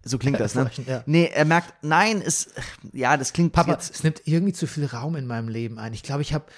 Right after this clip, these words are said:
Speaker 2: irgendwie auch emotionale Verkürzungen irgendwie durch das Spiel erfahren.“
Speaker 1: Richtig, das hat er gesagt.
Speaker 2: <laughs>
Speaker 1: Und seine, seine, seine Einstellung zu Headshots.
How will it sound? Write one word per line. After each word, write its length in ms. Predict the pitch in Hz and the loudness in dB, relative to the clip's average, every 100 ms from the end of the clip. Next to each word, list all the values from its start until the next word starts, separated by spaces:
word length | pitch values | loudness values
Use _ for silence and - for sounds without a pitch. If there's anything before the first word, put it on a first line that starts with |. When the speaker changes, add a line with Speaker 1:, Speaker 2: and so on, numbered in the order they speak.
| - - | -20 -8
Speaker 2:
irgendwie 240 | 147 156 139 | -2 0 0
auch 120 | 120 | -4
emotionale 840 | 139 160 175 175 151 135 131 170 170 | -2 2 2 0 -4 -2 0 0 0
Verkürzungen 800 | - 147 - 175 175 147 123 | -4 -10 -4 -4 -4 -6 -8
irgendwie 180 | 123 123 | -8 -8
durch 140 | 117 - | -8 -8
das 120 | 113 | -10
Spiel 300 | - - 123 | -8 -10 -8
erfahren.“ 380 | 113 - - 98 | -10 -12 -12 0
Speaker 1:
Richtig, 400 | 156 - - - | 0 0 -4 0
das 140 | - | 2
hat 80 | 180 | 2
er 40 | |
gesagt. 380 | 202 165 120 - - - - - | 2 0 0 -2 -4 -6 -12 -12
Speaker 2:
<laughs> 420 | _ _ _ _ | _ _ _ _
Speaker 1:
Und 320 | - 151 165 156 | 4 4 4 0
seine, 460 | - 143 143 139 | 2 4 4 2
seine, 560 | 127 135 135 131 120 101 - _ - - _ - | 2 2 2 0 -2 -8 -20 _ -20 -20 _ -8
seine 360 | 131 127 123 | -2 0 0
Einstellung 320 | 110 131 139 | -2 -2 -2
zu 100 | 123 | 0
Headshots. 540 | 117 123 - 117 104 | 0 0 0 -2 -2